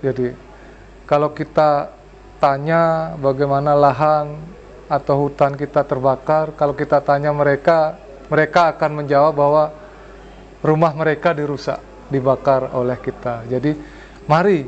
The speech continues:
kita menjaga lingkungan kita, jaga lahan, jaga hutan kita, tidak membakar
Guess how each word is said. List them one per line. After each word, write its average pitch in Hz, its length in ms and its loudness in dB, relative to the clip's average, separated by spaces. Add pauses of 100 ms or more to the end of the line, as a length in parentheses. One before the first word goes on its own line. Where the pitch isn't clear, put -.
(140)
kita 143 320 -2
menjaga 139 640 0
lingkungan 139 400 -4
kita, 156 480 2
jaga 139 320 2
lahan, 143 560 0
jaga 139 320 2
hutan 139 320 -2
kita, 156 400 -2 (320)
tidak - 320 0
membakar 151 880 0